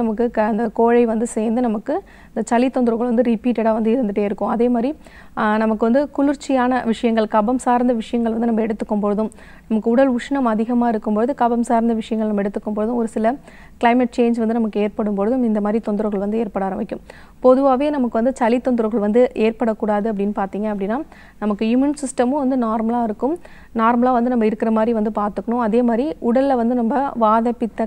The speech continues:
கபம் அப்படின்னு சொல்லக்கூடிய இந்த மூன்று நாடிகள்ல நமக்கு பித்தம் வந்து நம்ம ஸ்-, ப்ராப்பரா ரெகுலேட் பண்ற மாதிரி வந்து பார்த்துக்கணும். இப்ப நமக்கு நார்மலா இருக்கிற பர்சன்ஸ் வந்து நமக்கு குளிர்ச்சியான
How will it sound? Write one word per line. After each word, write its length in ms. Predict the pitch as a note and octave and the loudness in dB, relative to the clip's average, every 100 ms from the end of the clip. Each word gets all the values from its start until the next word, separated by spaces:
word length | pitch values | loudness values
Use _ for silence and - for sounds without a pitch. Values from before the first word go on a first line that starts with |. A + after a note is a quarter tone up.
| G#3+ | -2
கபம் 280 | G3+ A3 A#3 | -2 0 -2
அப்படின்னு 220 | G3+ A3 A#3+ | 0 0 0
சொல்லக்கூடிய 420 | G#3+ G#3 G#3 G3+ C4+ E4+ - - - | -4 -2 -4 -2 -4 -8 -16 -20 -6
இந்த 80 | A3 A#3 | 0 2
மூன்று 240 | C#4 C#4 B3 | 2 2 2
நாடிகள்ல 420 | A3 A#3 A#3 A3+ A#3 | 2 2 2 0 0
நமக்கு 240 | G3 C4 C4+ | 0 0 0
பித்தம் 340 | B3 A3+ C#4+ C4 | -2 -2 -2 -2
வந்து 140 | A#3 B3+ | -2 -2
நம்ம 120 | A3 A3 | -2 -4
ஸ்-, 100 | - G#3 A3 | -4 -4 0
ப்ராப்பரா 340 | G#3 G#3 A#3 A3+ | 0 0 0 0
ரெகுலேட் 280 | G#3 A3+ A3 A3 | 0 0 -2 -2
பண்ற 180 | G#3 G3+ | -4 -4
மாதிரி 140 | G#3 G#3+ | -2 -4
வந்து 120 | G3 G3+ | -4 -6
பார்த்துக்கணும். 380 | A3+ - F#3+ F#3 - - - | -8 -8 -12 -12 -18 -20 -10
இப்ப 140 | - G#3+ | -2 0
நமக்கு 360 | G#3+ G#3 C#4+ C#4+ A3+ | 0 2 0 2 4
நார்மலா 360 | A3+ B3+ C#4 | 4 4 2
இருக்கிற 200 | C#4 B3+ A3+ | 2 0 0
பர்சன்ஸ் 300 | A#3 A#3+ A#3 | -2 -2 -4
வந்து 140 | A3+ B3 | -2 0
நமக்கு 220 | A#3 A3 G#3+ | -2 -2 0
குளிர்ச்சியான 460 | B3+ B3+ A#3+ A#3 | 0 0 -2 -2